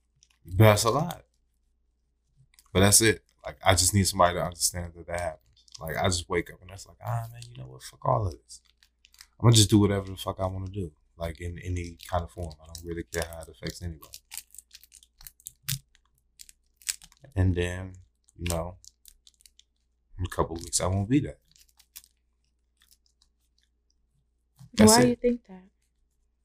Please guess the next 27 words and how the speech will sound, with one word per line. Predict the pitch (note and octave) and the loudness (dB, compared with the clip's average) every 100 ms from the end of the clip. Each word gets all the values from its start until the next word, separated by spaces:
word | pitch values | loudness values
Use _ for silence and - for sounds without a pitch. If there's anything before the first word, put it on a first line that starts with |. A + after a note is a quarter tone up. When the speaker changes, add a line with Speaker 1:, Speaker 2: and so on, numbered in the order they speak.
| - - | -20 -10
Speaker 1:
'Cause | - F2 | -4 -4
that | E2+ E2+ F2 | -2 -2 0
is | F#2+ F2+ - - _ _ _ _ | -2 -2 -6 -14 _ _ _ _
what | F2 E2+ F#2+ | -14 -4 -2
it | G2+ B2 | 0 -2
is. | B2+ - - _ _ _ _ _ _ _ _ _ _ G3+ G3 _ _ _ _ _ _ _ _ _ _ _ _ _ - | -8 -16 -20 _ _ _ _ _ _ _ _ _ _ -12 -12 _ _ _ _ _ _ _ _ _ _ _ _ _ 6
Speaker 2:
Do | G#3+ | 8
you | A3+ | 8
think | A#3 | 6
that's | A3+ G#3 - | 2 0 -2
fair | G3 | -4
to | G3+ | -6
your | G3 | -14
partner? | - G3 G#3 A#3+ - - | -14 -12 -10 -10 -14 -10
Speaker 1:
Nope. | D#2+ G2+ - _ _ _ _ - _ _ _ - | -4 -4 -6 _ _ _ _ -20 _ _ _ 0
Speaker 2:
But | F#3 G3 | 2 2
you | |
just | F#3 F3 | 0 -2
want | F3+ E3+ | -12 -12
them | E3+ | -8
to | |
deal | E3 F3+ | 0 0
with | D#3+ - | 0 -8
it? | - _ _ - | -20 _ _ -12
Speaker 1:
I | E2 | -6
said, | - D#2 | -6 -8
understand. | E2+ E2 - F#2 F#2 E2 | -12 -12 -10 -8 -8 -8